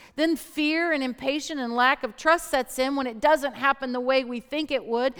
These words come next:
And so we take matters into our own hands rather than to just look and trust that God's plan is at work. We, friends, are guilty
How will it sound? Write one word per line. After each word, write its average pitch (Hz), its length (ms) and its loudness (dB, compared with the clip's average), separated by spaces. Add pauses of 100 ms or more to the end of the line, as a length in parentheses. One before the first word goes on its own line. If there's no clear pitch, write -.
(140)
And 285 120 0
so 311 80 0
we 339 100 0
take - 320 -4
matters 349 380 0
into 330 160 2
our 320 180 6
own 339 220 2
hands 311 800 -4 (340)
rather 294 800 -2 (300)
than 220 180 -4
to 208 140 -12
just 180 320 -14
look 247 480 -8 (600)
and 202 140 -14
trust 247 640 -10 (320)
that - 180 -14
God's 208 300 -10
plan 233 640 -12
is - 160 -16
at - 140 -18
work. - 400 -20 (2750)
We, 262 600 -8
friends, 220 580 -8
are 185 140 -6
guilty 185 800 -10